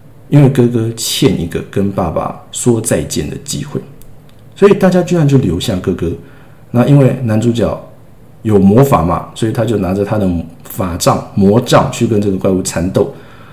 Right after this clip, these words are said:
连妈妈跟妈妈的友人也都一起加入跟这个诅咒的怪物缠斗的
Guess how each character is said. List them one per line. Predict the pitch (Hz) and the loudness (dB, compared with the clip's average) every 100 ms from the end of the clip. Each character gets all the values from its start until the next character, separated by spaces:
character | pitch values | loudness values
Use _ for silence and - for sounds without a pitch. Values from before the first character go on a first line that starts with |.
| - | -10
连 | - 120 | 2 4
妈 | 151 160 | 6 4
妈 | 160 160 - | 4 0 2
跟 | 143 | 4
妈 | 143 | 4
妈 | 139 135 | 4 2
的 | 104 | 2
友 | 90 80 | 0 0
人 | 80 87 - | -2 -6 -4
也 | 98 95 | 0 4
都 | 127 135 | 4 4
一 | |
起 | 135 - 82 | 2 0 -6
加 | 110 107 | -4 -2
入 | 107 92 - | -2 -4 -6
跟 | 104 104 | -2 -2
这 | 101 107 | -2 -2
个 | 92 - - | -2 -4 -8
诅 | 101 92 | -4 0
咒 | 131 | 2
的 | 131 | 2
怪 | 110 | 0
物 | 101 | 0
缠 | 98 - 90 | -2 -6 -8
斗 | 95 | -6
的 | 92 | -6